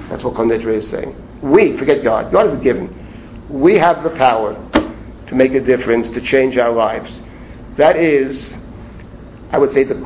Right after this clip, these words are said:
core Jewish belief, which is reflected in Kol Nidre. You don't need someone else to do it for you. You can do it yourself. And this is a community of people who actually believe this, and we support each other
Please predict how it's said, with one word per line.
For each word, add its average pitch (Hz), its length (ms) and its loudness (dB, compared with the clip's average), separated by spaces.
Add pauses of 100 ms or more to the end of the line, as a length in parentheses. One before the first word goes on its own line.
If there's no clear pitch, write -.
core 147 340 4 (280)
Jewish 131 360 0
belief, 120 400 0 (480)
which 117 140 -8
is 131 140 -2
reflected 123 540 0
in 117 160 0
Kol 117 140 -2
Nidre. - 360 -4 (460)
You 135 100 -6
don't 156 260 2
need 202 160 0
someone 151 260 2
else 139 160 0
to 117 80 -8
do 131 160 0
it - 120 -4
for 113 180 0
you. 107 220 -4 (460)
You 131 80 -10
can 120 160 -4
do 113 180 0
it - 80 -8
yourself. 107 400 -8 (1400)
And 160 420 4 (1200)
this 143 140 -2
is 131 120 -2
a 131 80 4 (140)
community 151 480 2
of 143 160 0
people 143 380 0
who 110 80 2
actually 127 320 0
believe 120 420 -2
this, 127 200 0
and 127 140 2
we 127 80 -2
support 156 320 2
each 135 140 -2
other 117 260 0